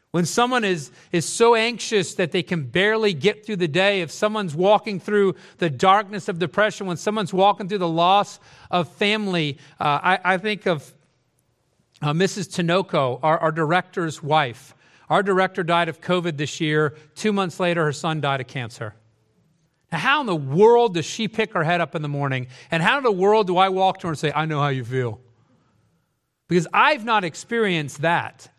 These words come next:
at all. But only by getting into the book of Job and understanding this man's pain and how he walked through it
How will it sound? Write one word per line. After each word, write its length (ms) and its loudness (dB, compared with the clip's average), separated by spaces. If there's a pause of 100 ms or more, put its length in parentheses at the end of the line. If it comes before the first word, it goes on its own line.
at 180 2
all. 440 0 (260)
But 140 2
only 440 2
by 200 0
getting 320 0
into 220 -6
the 80 -2
book 240 0
of 100 -4
Job 380 2
and 100 -2
understanding 540 -2
this 400 0
man's 420 -2
pain 400 -2
and 80 -4
how 220 0
he 180 -2
walked 380 2
through 160 2
it 160 0